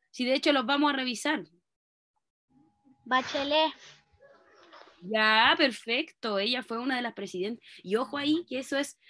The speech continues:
Speaker 1: bastante interesante, chiquillos, porque la señora Michelle Bachelet fue la primera presidenta mujer en Chile. En Chile siempre habían habido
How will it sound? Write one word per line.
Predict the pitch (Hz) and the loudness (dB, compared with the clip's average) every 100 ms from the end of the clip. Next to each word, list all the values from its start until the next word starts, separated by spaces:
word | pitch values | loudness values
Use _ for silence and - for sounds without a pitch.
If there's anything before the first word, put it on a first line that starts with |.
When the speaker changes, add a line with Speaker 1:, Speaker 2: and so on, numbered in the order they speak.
| - | -20
Speaker 1:
bastante | - 202 208 214 233 277 | -4 -4 -2 -4 -2 -2
interesante, | 277 277 220 202 226 254 285 | -2 -2 -4 -4 -2 -2 -4
chiquillos, | - 202 240 285 294 | -4 -4 2 4 2
porque | 214 202 - 277 381 - - - | 0 -6 -2 0 -2 -8 -20 -4
la | 202 185 175 202 269 | 2 4 6 4 2
señora | 302 208 190 180 202 262 | 0 -2 0 0 2 4
Michelle | 262 180 226 240 | 2 2 -2 2
Bachelet | 294 330 294 254 - | 2 2 2 0 -4
fue | - 233 | -4 -2
la | 220 | 0
primera | 175 160 165 185 226 269 | 0 0 2 2 0 0
presidenta | 247 208 180 196 208 202 | 0 -2 -2 -2 0 -2
mujer | 160 - 226 240 | -2 -6 -2 0
en | 220 - | -2 -4
Chile. | 240 294 269 170 - - - | 0 2 2 0 -10 -20 -6
En | 180 | -4
Chile | 202 247 226 | -2 -2 2
siempre | 285 294 330 | 2 4 4
habían | 311 302 294 | 4 6 4
habido | 247 262 302 | 2 0 0